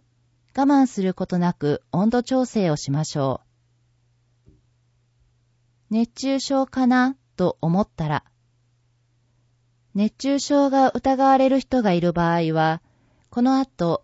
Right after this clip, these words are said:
お読みする熱中症の応急処置を参考に、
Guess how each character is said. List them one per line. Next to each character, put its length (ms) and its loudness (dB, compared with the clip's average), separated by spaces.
お 40 -4
読 180 0
み 120 -4
す 200 -6
る 240 0
熱 240 -4
中 240 -4
症 300 -2
の 300 0
応 220 0
急 280 -6
処 120 -6
置 220 -4
を 80 0
参 260 -4
考 340 -4
に、 320 -4